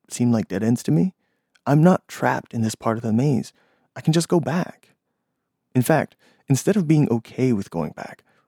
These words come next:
I should be planning for it. Since my decisions are always based on imperfect information, it only makes sense that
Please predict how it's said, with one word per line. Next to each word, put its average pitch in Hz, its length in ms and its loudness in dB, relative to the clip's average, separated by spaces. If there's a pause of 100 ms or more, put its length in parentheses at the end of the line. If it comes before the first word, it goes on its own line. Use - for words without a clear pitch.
(260)
I - 20 -4
should 175 140 0
be 185 80 4
planning 170 400 2
for - 240 -12
it. - 120 -16 (920)
Since - 300 2
my 131 180 4
decisions 87 560 -4
are 98 100 -4 (120)
always 127 340 2
based 104 340 -4
on 101 120 2
imperfect 95 500 -4
information, 101 680 -2 (600)
it 147 120 0
only 185 240 6
makes 151 320 0
sense 107 360 -2
that - 240 -6